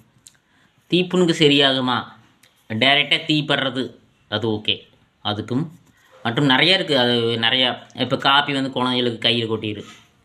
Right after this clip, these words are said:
இப்ப நம்ம குடிக்கும்போது பெரியவங்க தெரியாம கையில பட்டுரு. சுடுதண்ணி படு, குழம்பு கொ-, கொதிக்கிற குழம்பு படு, சுடுதண்ணி படு,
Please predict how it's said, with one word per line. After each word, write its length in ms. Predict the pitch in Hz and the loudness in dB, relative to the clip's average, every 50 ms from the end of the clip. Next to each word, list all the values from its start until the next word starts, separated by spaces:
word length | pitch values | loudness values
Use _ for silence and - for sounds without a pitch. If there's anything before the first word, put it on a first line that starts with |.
| _ _ _ _ _ _ _ _ _ _ _ | _ _ _ _ _ _ _ _ _ _ _
இப்ப 180 | _ - 143 | _ -2 0
நம்ம 240 | 147 147 147 151 151 | 2 4 4 4 2
குடிக்கும்போது 580 | 147 151 147 147 147 135 143 147 147 151 160 156 | 0 0 -2 -4 -4 -4 -2 0 2 2 2 2
பெரியவங்க 360 | 151 139 139 147 151 151 151 | 2 2 2 4 2 0 0
தெரியாம 340 | 147 131 127 135 135 135 135 | 0 0 2 2 2 0 0
கையில 260 | 127 131 123 120 117 | 0 0 0 2 0
பட்டுரு. 360 | 110 113 - 117 110 104 - - - _ _ _ _ _ - _ _ _ _ _ - | -2 -6 -6 -8 -10 -10 -10 -14 -20 _ _ _ _ _ -20 _ _ _ _ _ 0
சுடுதண்ணி 460 | - 151 160 160 160 165 156 156 147 | 2 2 4 6 6 6 6 4 4
படு, 380 | 127 131 120 120 120 117 - - - - _ | 4 4 4 4 2 0 -2 -8 -18 -20 _
குழம்பு 400 | - 120 123 131 139 143 156 151 | 0 2 4 4 4 4 2 2
கொ-, 340 | 147 143 139 131 123 127 131 | 0 0 0 -2 -2 -2 -4
கொதிக்கிற 300 | 127 127 123 131 131 123 | -4 -2 -2 -2 -2 -2
குழம்பு 300 | 123 120 120 113 113 110 | -2 -2 -2 -2 -4 -6
படு, 320 | 120 113 110 113 113 - - - - - - - _ _ _ _ _ _ _ _ _ _ _ _ _ _ _ _ _ _ _ - - | -6 -4 -4 -4 -6 -6 -10 -18 -20 -20 -20 -20 _ _ _ _ _ _ _ _ _ _ _ _ _ _ _ _ _ _ _ -8 -4
சுடுதண்ணி 400 | 143 147 160 160 160 147 143 127 | 0 2 4 4 4 4 2 2
படு, 280 | 127 123 120 117 117 | 0 0 -2 -2 -4